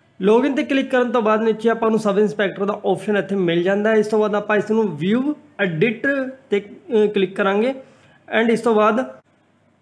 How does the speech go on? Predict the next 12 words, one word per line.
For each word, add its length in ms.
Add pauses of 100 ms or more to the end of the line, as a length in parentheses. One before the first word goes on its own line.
(300)
ਦੁਬਾਰੇ 360
ਫਿਰ 260
ਆਪਾਂ 220
ਨੂੰ 140
three 200
dot 260
'ਤੇ 160
ਜਾ 180
ਕੇ 380
desktop 580
site 320
version 440